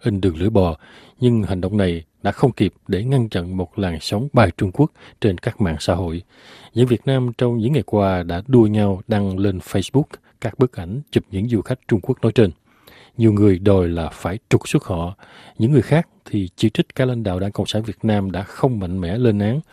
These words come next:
hoặc xử lý nghiêm khắc vụ này. Một số người đặt câu hỏi là làm sao một nhóm đông du khách như vậy có thể phối hợp hành động theo một cách mà chắc chắn là sẽ gây phẫn nộ cho người Việt Nam.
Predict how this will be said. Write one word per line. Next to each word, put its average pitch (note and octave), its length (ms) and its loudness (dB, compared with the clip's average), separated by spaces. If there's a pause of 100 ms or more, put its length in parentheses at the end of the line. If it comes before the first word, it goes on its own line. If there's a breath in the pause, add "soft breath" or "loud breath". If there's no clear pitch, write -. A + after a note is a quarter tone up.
hoặc G2 240 -6
xử - 240 -2
lý G#2 280 0
nghiêm A#2 200 2
khắc - 260 -6
vụ F#2+ 120 0
này. F2+ 160 0 (680 soft breath)
Một A2+ 160 0
số E3 120 0
người C3 240 2
đặt G2 140 -2
câu A#2+ 140 2
hỏi F#2+ 300 0 (180)
là F#2+ 340 -2
làm F#2+ 220 -2
sao C3+ 280 0
một G#2 260 -2
nhóm B2+ 260 -2
đông C3 300 4
du A#2+ 80 4
khách - 240 -4
như B2 80 2
vậy F2+ 260 -4 (320 loud breath)
có A2+ 140 -6
thể F#2+ 140 -4
phối - 220 0
hợp B2 180 2
hành F2+ 160 -6
động E2+ 220 -4 (320)
theo G#2+ 100 -2
một F#2+ 200 -4
cách D#3 120 0 (180)
mà D#2 100 -10
chắc - 240 -8
chắn A#2 220 -4 (380)
là E2 180 -6
sẽ G2 160 -6
gây F#2 180 -4
phẫn A2+ 220 -2
nộ E2 200 -4
cho G2 160 -4
người F2+ 120 -6
Việt E2+ 180 -10
Nam. G2 140 0